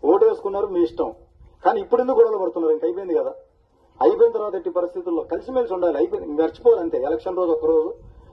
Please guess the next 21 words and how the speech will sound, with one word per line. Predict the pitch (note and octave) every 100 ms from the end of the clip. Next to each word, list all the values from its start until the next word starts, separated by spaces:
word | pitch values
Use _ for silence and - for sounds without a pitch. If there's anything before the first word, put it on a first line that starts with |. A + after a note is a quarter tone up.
| - - -
ఎలక్షన్ | - F3+ F3
రోజు | F#3
కూడా | F#3+ G3
మీరు | F3+ E3+
మంచిగానే | D#3 D#3+ F3 E3+ E3+
అందరూ | D#3 D#3+ D#3
ఎవరు | D3
ఓటు | D3+ D3+
వాళ్ళు | C#3+ C3+
వేసుకున్నారు, | B2+ A#2 C3+ C#3+ - - - _ - -
బాగా | D#3
సహకరించారు. | D3+ D3+ D3+ D3+ C#3+ C#3 E3+ - - -
మీ | C#3 C#3+
ఊరికి, | D#3 D#3 F3
మీ | E3+ D3
ఊరు | C#3+ D#3 D#3
గురించి | D#3 D3+
మాకు | C#3 C3+
మంచి | C#3 C#3+
అభిప్రాయం | C#3 C#3+ C#3 B2
ఉంది. | G2+